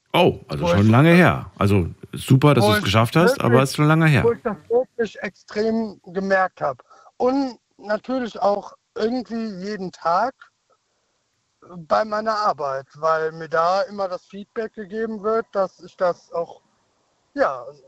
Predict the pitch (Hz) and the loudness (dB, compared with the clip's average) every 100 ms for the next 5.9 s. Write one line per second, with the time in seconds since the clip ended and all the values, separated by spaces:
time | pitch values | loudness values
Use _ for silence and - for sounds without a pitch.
0 | _ 147 190 196 175 170 220 202 226 226 | _ -8 -6 -4 -6 -8 -10 -10 -6 -6
1 | - 220 214 180 190 202 190 180 190 185 | -4 -6 -6 -6 -6 -8 -6 -2 -2 -2
2 | _ _ _ _ _ _ _ _ _ _ | _ _ _ _ _ _ _ _ _ _
3 | _ _ _ - 214 - _ - _ _ | _ _ _ -12 -12 -12 _ -20 _ _
4 | _ 180 170 208 240 - 180 156 160 147 | _ -12 -4 -4 -4 -6 -8 -8 -10 -10
5 | 156 143 160 156 156 160 160 156 156 | -12 -14 -16 -16 -12 -10 -8 -8 -12